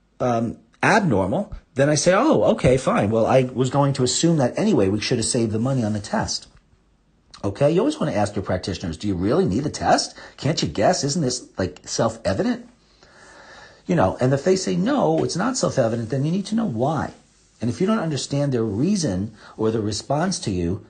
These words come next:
then you have to do some research. Okay? So,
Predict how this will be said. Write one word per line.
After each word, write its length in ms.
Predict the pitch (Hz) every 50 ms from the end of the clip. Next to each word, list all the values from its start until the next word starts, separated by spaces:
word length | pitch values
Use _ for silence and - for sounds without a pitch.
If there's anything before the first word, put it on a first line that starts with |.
| _ _ -
then 180 | 165 180 190
you 100 | 202 208
have 240 | 165 143 156 151 -
to 160 | - 180 175 180
do 180 | 143 - 143
some 200 | 139 - 180 190
research. 540 | 226 254 247 - - 82 73 - - - - - _ _ _ _ _ _ _ _ _ -
Okay? 340 | 104 127 - - 175 233 247 - - _ _ _ _ _ _ - - - - - -
So, 520 | - - 170 165 156 151 147 - -